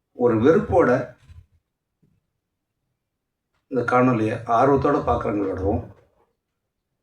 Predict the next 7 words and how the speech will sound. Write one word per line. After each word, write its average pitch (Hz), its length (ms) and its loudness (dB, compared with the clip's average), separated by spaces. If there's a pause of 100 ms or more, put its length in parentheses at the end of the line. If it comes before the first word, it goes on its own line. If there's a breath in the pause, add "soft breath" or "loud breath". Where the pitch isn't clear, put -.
(140)
வெறுப்போட 180 520 2
பார்க்குறவங்க - 540 -6 (680)
இன்னைக்கு 101 300 -10 (1080)
அதிகமாயிட்டாங்க. 104 600 -4 (1600)
இருக்கிற 214 320 2
பசியிலேயே 175 680 2
பெரிய - 260 2